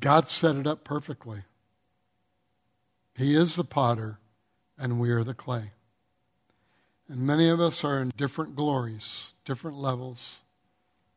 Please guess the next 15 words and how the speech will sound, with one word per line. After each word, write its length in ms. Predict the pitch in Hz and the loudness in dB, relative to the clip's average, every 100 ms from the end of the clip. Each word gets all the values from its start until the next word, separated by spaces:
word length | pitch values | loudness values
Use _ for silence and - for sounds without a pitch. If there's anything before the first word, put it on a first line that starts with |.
| - | -16
of 160 | 120 120 | -10 -2
walking 400 | 135 - 139 127 | 0 0 -4 -4
with 180 | 123 | -6
God. 380 | - 120 113 104 _ _ _ _ _ _ _ _ _ _ _ _ _ _ _ _ _ _ _ _ _ - | -6 -8 -8 -16 _ _ _ _ _ _ _ _ _ _ _ _ _ _ _ _ _ _ _ _ _ -8
But 100 | 143 | 0
here's 560 | 131 160 185 202 175 | 4 6 6 4 0
what 300 | 139 156 170 | 0 2 2
will 600 | 190 151 147 131 127 123 - _ _ _ _ _ _ - | -2 0 0 0 -4 -10 -16 _ _ _ _ _ _ -4
jumpstart 800 | 151 170 202 - - 170 165 165 | 2 2 0 -8 0 2 2 0
you 460 | 143 131 123 120 - _ _ _ _ _ _ _ _ _ _ _ _ _ | 0 0 -2 -6 -14 _ _ _ _ _ _ _ _ _ _ _ _ _
to 260 | - 160 143 | -4 0 0
the 160 | 131 131 | 0 -2
glory 720 | 135 151 160 170 170 175 175 - _ | 0 4 6 6 4 2 0 -10 _
to 140 | - 160 | -10 -6
glory, 600 | 147 139 127 123 120 | -2 0 2 0 -2